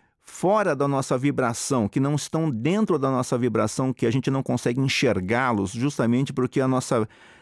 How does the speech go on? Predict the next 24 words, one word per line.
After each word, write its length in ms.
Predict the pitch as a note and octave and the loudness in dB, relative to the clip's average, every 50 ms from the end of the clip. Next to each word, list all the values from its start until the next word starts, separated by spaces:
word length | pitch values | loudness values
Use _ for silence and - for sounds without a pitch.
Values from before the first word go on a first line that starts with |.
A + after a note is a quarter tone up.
| - _ - | -20 _ -4
a 80 | - | 0
nossa 300 | A2+ A#2 A#2 B2+ - C3+ | 2 2 2 0 0 -4
frequência, 880 | - - - B2 A2 - - - C#3 C#3 C#3+ C#3 C3 - - A#2 F#2+ F2 - - - | -4 -2 0 -2 -2 -2 -2 -2 0 0 2 2 0 0 0 0 -2 -2 -4 -4 -2
a, 260 | A2+ G#2+ G#2 G2+ G#2 A2+ | 0 0 2 0 0 0
toda 240 | - F3+ G3+ F#3+ E3+ | 0 -2 0 0 0
a 20 | C#3 | 0
nossa 280 | C3 B2 - - A2+ | 0 0 0 0 -2
visão, 500 | G2 G#2 G#2 F#2 F#2 G#2+ C#3 D3+ C#3+ B2 | 0 0 -2 -2 0 -2 -2 0 0 0
ela 100 | A#2+ B2+ | 0 0
é 60 | B2+ | -2
feita 480 | - - - D3 D#3+ F3 - C3 A2 G#2+ | -2 -2 -2 -2 -2 0 0 0 0 0
de, 120 | G#2 - | 0 -4
dessas 520 | - - G#2 G2 A2+ A2+ A2 - A#2+ G#2 A#2 | -4 -4 -2 2 2 2 2 0 0 2 2
energias 500 | A#2 A2+ A2+ G#2+ G2+ F#2+ A#2 A2 G2+ - | 2 4 4 2 2 2 0 0 0 0
fotônicas, 680 | - A#2+ G#2 - - G#2 G2+ G2 F#2+ F2+ - G#2+ G2+ | 0 -2 -2 0 0 0 0 0 0 0 0 0 0
né? 100 | A2+ A#2 | 2 2
Ou 60 | G#2+ G#2+ | 0 0
seja, 280 | - A#2 G2+ G#2 G#2+ | 0 0 2 2 2
do 140 | G#2 A2 A2+ | 0 0 -2
que 100 | - - | 0 2
a 60 | A#2+ | 2
gente 180 | A#2+ B2 - - | 2 0 -2 -2
consegue 360 | - A#2+ A2 - A#2+ A2+ B2 | -4 -4 0 0 0 0 0
enxergar 480 | A#2+ A2+ - A2+ G#2 G2+ A2 A2+ C3 | 0 0 0 0 0 2 0 0 -2